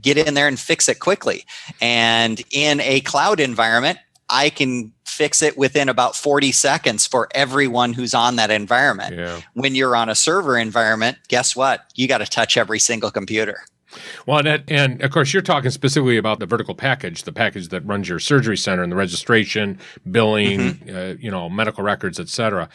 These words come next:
Speaker 2: Uh, but the same could be said for all of those files that we have to store. You know, traditionally, you
Speaker 1: Mm-hmm.
Speaker 2: would store it on an individual computer or on a server out there that everybody can see. But today, you know, go cloud-based now. Of course, our,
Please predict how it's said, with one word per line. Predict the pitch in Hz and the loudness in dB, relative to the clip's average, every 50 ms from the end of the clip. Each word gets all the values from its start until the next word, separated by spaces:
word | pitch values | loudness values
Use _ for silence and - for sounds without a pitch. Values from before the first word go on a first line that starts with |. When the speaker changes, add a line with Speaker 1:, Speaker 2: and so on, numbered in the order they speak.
| - - - - - - | -16 -20 -20 -20 -10 -6
Speaker 2:
Uh, | 95 98 | -4 -2
but | - 123 120 - | -2 -2 -2 -2
the | 143 139 | -2 -2
same | - 208 208 220 | 0 0 0 0
could | 220 - 160 | 0 0 0
be | 139 123 | 2 0
said | - - 156 139 139 135 | 0 2 0 0 0 0
for | 120 110 | -2 -2
all | - 143 147 147 151 143 | 0 0 2 2 2 2
of | 131 117 | 2 2
those | 113 117 107 - - | 2 0 0 -2 -2
files | - 143 143 139 127 120 113 | 0 2 2 2 2 2 0
that | - 110 101 | 0 -2 -2
we | 104 101 | -4 -2
have | 90 110 117 117 - | -2 0 -2 -2 -2
to | - - | -6 -6
store. | - - - - 131 120 113 98 85 76 - - - - - - - | -6 -4 0 0 2 2 2 2 0 -2 -8 -14 -20 -20 -20 -18 -10
You | - 101 | -6 -4
know, | 95 95 95 | -4 -4 -4
traditionally, | - - 120 139 139 139 - 127 120 | -4 -2 0 0 0 2 2 2 2
you | 113 | 4
Speaker 1:
Mm-hmm. | 104 | 4
Speaker 2:
would | 107 98 - | 2 0 -2
store | - - - - 135 123 117 | -4 -6 -2 0 2 2 2
it | 110 107 | 2 2
on | 107 104 101 101 | 2 2 0 0
an | 98 110 | 0 0
individual | 143 151 143 131 135 139 139 123 135 131 | 2 2 2 2 2 2 2 2 0 0
computer | - - - - - 135 131 127 131 123 - | 0 -2 -2 0 0 2 2 4 4 2 2
or | - 101 107 107 104 | 2 2 2 2 2
on | 101 101 98 | 2 0 -2
a | 95 | -2
server | 92 - - 156 151 147 127 127 127 120 | -4 -2 0 2 4 4 4 4 4 4
out | 113 110 110 - | 4 4 2 4
there | 123 113 110 101 | 2 2 2 2
that | 101 107 | 2 2
everybody | 113 117 113 98 101 98 92 | 2 2 0 0 -2 -2 -4
can | - 92 90 | -4 -8 -8
see. | - - - 127 117 104 90 - - - - - - - - | -6 -4 -2 -2 -2 -2 -4 -6 -10 -18 -20 -20 -20 -10 -4
But | 110 - - - - | 0 0 0 0 -2
today, | - - 139 131 135 135 127 120 117 104 87 87 80 _ - 90 92 95 90 | -2 -2 0 2 2 2 2 2 0 0 -2 -4 -10 _ -18 -16 -16 -14 -6
you | 123 127 120 | 0 0 2
know, | 113 101 | 2 4
go | 110 117 110 | 2 2 2
cloud-based | - - 120 113 110 95 98 92 85 - - | 2 2 2 2 2 2 0 -4 -4 -4 -6
now. | 101 90 | -6 -8
Of | 90 - | -6 -4
course, | - 107 98 - | -4 -4 -2 2
our, | 113 107 104 104 - | 2 2 2 0 -2